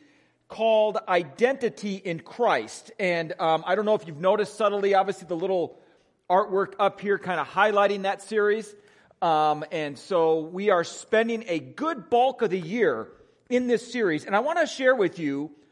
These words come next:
why we're doing that, why the lay elders and the pastors felt that, um, we should spend a good bulk of this year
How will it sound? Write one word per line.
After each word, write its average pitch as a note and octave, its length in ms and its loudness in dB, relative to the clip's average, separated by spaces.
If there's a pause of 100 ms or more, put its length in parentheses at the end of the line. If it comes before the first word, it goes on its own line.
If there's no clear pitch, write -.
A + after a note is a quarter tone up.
(220)
why B3 240 2
we're D4+ 140 0
doing C#4 300 -4
that, A#2+ 240 -6
why C4+ 520 0 (400)
the A3+ 80 6
lay A#3+ 320 4
elders F#3+ 460 2
and F3+ 140 -6
the E3 40 -2
pastors A3 560 -4
felt F3+ 520 2 (640)
that, F3 560 -2 (340)
um, D#3+ 240 0
we A#3+ 220 -4
should C4 240 -6
spend G3+ 760 2
a F3+ 140 0
good F#3 500 -8
bulk G#3 420 0
of E3+ 180 0
this G3+ 220 0
year D3 640 -4